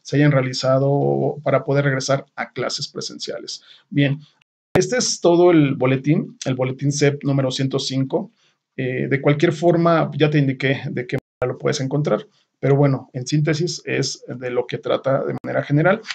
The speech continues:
Y ya te dije en el video que te voy a compartir para que puedas complementar esta información. Bien, ahora vamos a revisar el otro boletín,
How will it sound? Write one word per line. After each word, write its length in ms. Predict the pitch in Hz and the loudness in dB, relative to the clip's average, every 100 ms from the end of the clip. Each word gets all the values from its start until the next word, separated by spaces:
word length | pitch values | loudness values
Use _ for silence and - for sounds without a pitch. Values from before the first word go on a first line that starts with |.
| - | -4
Y 100 | 143 | 4
ya 120 | 156 | 6
te 100 | 156 | 6
dije 320 | 156 151 123 - | 4 2 -2 -4
en 160 | 123 127 | -8 -6
el 100 | 127 | -4
video 480 | 131 135 143 143 143 | -2 0 2 2 0
que 280 | 123 123 | -2 -2
te 100 | 123 | -4
voy 180 | 127 135 | -4 -4
a 80 | 135 | -4
compartir 540 | 143 135 139 165 185 - _ _ - | -4 -4 -2 0 -2 -4 _ _ -2
para 220 | 127 - | -2 0
que 120 | 123 | -6
puedas 320 | - 131 135 | -2 0 0
complementar 640 | - 127 123 120 123 123 - - | 0 -4 -4 -4 -2 -4 -4 -10
esta 200 | 127 135 | -6 -6
información. 600 | 120 120 113 110 113 101 _ _ _ _ | -6 -6 -8 -8 -12 -14 _ _ _ _
Bien, 220 | 135 135 - _ _ | -4 -4 -6 _ _
ahora 460 | 131 147 180 190 - | 2 6 6 4 2
vamos 300 | 143 151 151 | 0 2 2
a 60 | |
revisar 540 | 123 123 117 143 156 - _ _ _ _ | 2 0 0 2 0 -2 _ _ _ _
el 100 | 131 | -2
otro 220 | 170 147 | 0 4
boletín, 580 | 147 156 156 233 202 - | 6 6 4 -2 -4 -8